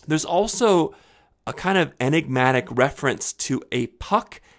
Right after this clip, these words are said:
input, input device, uh, on a future version of I O S that, uh, Guilherme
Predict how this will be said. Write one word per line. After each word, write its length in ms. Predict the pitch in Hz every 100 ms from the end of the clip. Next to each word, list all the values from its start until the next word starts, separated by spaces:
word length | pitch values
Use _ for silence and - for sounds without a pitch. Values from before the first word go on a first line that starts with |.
| _
input, 560 | 139 180 - - 202 - _ _
input 420 | 165 190 220 208
device, 600 | 185 180 190 214 - - - _ _ _ _ -
uh, 240 | 131 135 -
on 320 | 131 135 135
a 40 | 135
future 380 | 160 156 156
version 380 | 131 135 135 139
of 100 | 120 -
I 200 | 123 135
O 140 | 139
S 320 | 151 156 - - _ _ _ -
that, 480 | - 123 120 - _ _ _ -
uh, 640 | - 82 82 71 - - - - -
Guilherme 800 | 135 127 131 127 127 123 123